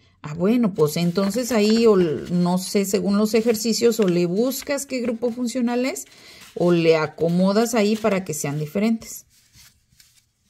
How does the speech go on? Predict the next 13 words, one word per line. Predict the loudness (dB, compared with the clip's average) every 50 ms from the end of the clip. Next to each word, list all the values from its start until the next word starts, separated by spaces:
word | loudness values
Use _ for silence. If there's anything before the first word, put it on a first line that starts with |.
| _ _
¿De | -12 -12
acuerdo? | -4 0 0 2 2 2 -2 -2 -4 -10 -20 _ _ _ _ -20 _ _ _ _ _ _
Espero | -14 -10 -4 0 2 4
hayan | 4 4 4 4 4
quedado | 2 2 2 4 4 4 2
acla-, | 2 0 0 -2 -2 -2 -4 -4
aclaradas | -4 -4 -4 -4 -6 -6 -4 -4 -4 -2 -2 -2 -2
las | 0 0 0 0 -2 -2 -6 -14 -18 _ _ _ _ _ _ _ _ _ _ _ _ _ _ _ _
dudas, | 2 4 4 6 6 4 2 0 -2 -2
preguntas. | 0 0 0 2 2 2 4 2 2 0 -2 -4 -4 -6 -10 -16 -20 -20 _ _ _ _ _ _ _ _ _ _ _
Rulo, | -4 -2 0 2 2 2 0 0
importante. | -2 -2 0 0 -2 -4 -4 -4 -4 -4 -6 -6 -4 -2 -2 0 -2 -2 -2 -4 -6 -6 -8 -12 -14 -14 -14 -16 -16 -16 -14 -14 -14 -14 -16 -20 -20 -20 -18 -18 -16 -16 -16 -16 -16 -16 -16 -16 -16 -18 -18 -20 -18 -16 -16 -14 -12
Revisa | -10 -8 -6 -6 -6 -6 -6 -4 0 0 2 2 0 -2 -2 0 2 2